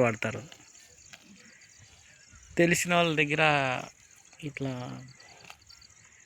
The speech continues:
మంచి పాలు తెప్పించుకొని తాగండి, హెల్దీగా ఉండండి. ప్రశాంతంగా బతకాలనుకుంటే ఇలా ప్రశాంతంగా వచ్చేయాల. ఈ మధ్యకాలంలో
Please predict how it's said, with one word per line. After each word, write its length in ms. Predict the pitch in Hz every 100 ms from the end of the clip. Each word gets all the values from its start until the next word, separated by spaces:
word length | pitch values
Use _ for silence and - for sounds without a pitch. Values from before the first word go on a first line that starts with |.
| - 143
మంచి 220 | 156 151 -
పాలు 200 | 139 151 147
తెప్పించుకొని 480 | 135 131 - 135 123
తాగండి, 380 | 127 127 123 120 160 - - - - - - - - - - - - - - -
హెల్దీగా 400 | 135 143 151 139 127
ఉండండి. 340 | 123 123 - 175 - - - - _ - - _ - _ -
ప్రశాంతంగా 760 | 139 156 156 160 151 156 156 147
బతకాలనుకుంటే 800 | 143 - 139 139 135 135 135 160 190 165 - - - - - - - - - 139
ఇలా 140 | 135 131
ప్రశాంతంగా 920 | 135 - 147 147 147 147 143 143 143 135
వచ్చేయాల. 460 | - 131 123 120 143 - - - - - - - - - - - - - - - 139
ఈ 40 | 143
మధ్యకాలంలో 680 | 139 139 147 151 147 151